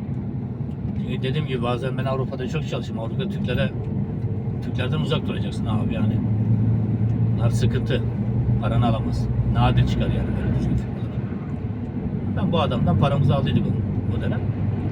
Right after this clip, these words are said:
Tekrar geri çağırınca beni, zaten ben dönüşte işi de bırakacağım ya. "Tamam," dedim, "ben geliyorum." Para da aynı para. Üç bin pound güzel para. Abi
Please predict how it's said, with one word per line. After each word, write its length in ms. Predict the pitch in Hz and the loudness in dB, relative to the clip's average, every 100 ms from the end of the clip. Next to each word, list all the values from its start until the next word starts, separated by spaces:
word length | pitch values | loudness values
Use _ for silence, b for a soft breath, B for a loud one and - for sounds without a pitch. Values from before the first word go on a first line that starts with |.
| - - 170 | -2 0 0
Tekrar 220 | 175 196 | 4 4
geri 240 | 196 202 | 4 2
çağırınca 460 | - 185 233 202 147 | 4 4 6 4 2
beni, 140 | - 247 - - - - - - - - - - | 0 0 0 -2 -2 -2 -2 0 0 0 0 0
zaten 280 | - - - | 2 2 2
ben 200 | - - | 2 2
dönüşte 280 | - - - | 2 2 2
işi 160 | - 180 | 2 2
de 120 | - | 2
bırakacağım 440 | 147 160 175 269 | 0 0 2 2
ya. 80 | - - - - - - - - - - - - - - | 0 0 -2 -2 -2 -2 -2 -2 0 0 0 0 0 0
"Tamam," 260 | 165 190 180 | 2 4 4
dedim, 180 | 160 151 | 4 2
"ben 140 | 147 | 2
geliyorum." 320 | - 170 165 - - - - - - - - - | 2 2 2 0 0 -2 0 0 0 0 0 2
Para 200 | 147 180 | 4 6
da 60 | |
aynı 200 | 170 - | 6 4
para. 160 | - - | 0 0
Üç 160 | - 147 | 2 2
bin 160 | - | 2
pound 200 | 139 120 | 0 0
güzel 180 | 113 - - | 2 2 2
para. 160 | - - - - - - - - - - - - - - - - - - - - - - 113 113 113 - - - - - - - - - - - - - 170 | 2 2 2 0 0 0 0 -2 0 0 2 2 0 0 0 2 2 2 0 -2 -2 0 2 2 2 2 0 2 2 2 0 0 0 0 0 0 0 2 2
Abi 160 | 202 | 2